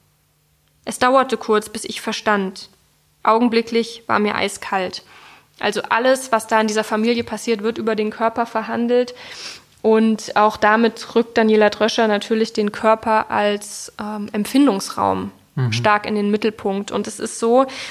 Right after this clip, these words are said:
Speaker 1: und damit werden wir dann nämlich auch zu unserem letzten
Speaker 2: Mhm.
Speaker 1: großen Part für heute kommen, dass tatsächlich am Ende,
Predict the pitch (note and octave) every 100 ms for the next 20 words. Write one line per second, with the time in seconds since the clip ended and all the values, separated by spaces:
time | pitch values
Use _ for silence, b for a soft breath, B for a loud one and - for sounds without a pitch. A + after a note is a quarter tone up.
0 | B B B A3 G#3+ A3+ G#3+ A3 A#3 G#3+
1 | G3+ G3+ - - - G#3+ G3+ G#3+ A#3 -
2 | A#3 A3 A3 _ _ C#3+ G#3+ A3+ A3+ A3
3 | G#3 - G#3+ G#3 - A3 G3+ G3+ - -
4 | A3 G#3 A#3+ A#3+ B B B _ A3 B3
5 | C4 - - G#3+ - C#4 F#4 - G3 F#3+
6 | - - G3+ - A#3 D4 C4 G#3 G#3